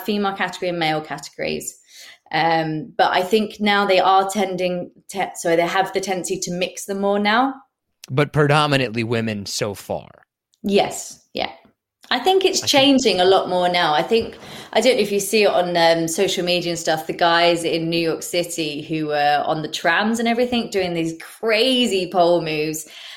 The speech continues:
Speaker 1: And I think for certain men, they prefer to see it more like a Chinese pole, which is still very similar, but obviously Chinese pole, you can do it in clothes, it's silicone based. Um, so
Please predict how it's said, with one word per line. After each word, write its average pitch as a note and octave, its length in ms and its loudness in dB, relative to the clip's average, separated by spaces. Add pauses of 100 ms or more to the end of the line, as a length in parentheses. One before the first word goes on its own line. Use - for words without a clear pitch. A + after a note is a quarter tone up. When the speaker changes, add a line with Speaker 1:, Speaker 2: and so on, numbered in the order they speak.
(140)
Speaker 1:
And F#3 120 -2
I F#3+ 80 2
think A3+ 380 0 (1040)
for G3 160 -2
certain G3 520 2
men, F#3+ 220 2
they F3+ 100 0
prefer F3 360 0
to F3 140 -8
see F3 240 0
it E3+ 100 -2
more F3 180 0
like E3 160 -2
a E3 60 -12
Chinese G#3+ 640 -2
pole, B3+ 500 0
which E3 140 -10
is D3+ 120 -10
still D3+ 320 -6
very D#3+ 240 2
similar, D#3+ 440 0
but D3+ 100 -6
obviously D#3+ 300 -6
Chinese D#3+ 380 -2
pole, D#3+ 220 -4
you D#3 80 -8
can D#3 120 -12
do D#3 80 -4
it - 100 -4
in D#3 80 -16
clothes, F#3+ 460 0
it's - 200 -10
silicone F3+ 400 -2
based. A3+ 540 0 (400)
Um, D#3+ 460 0
so F3 560 4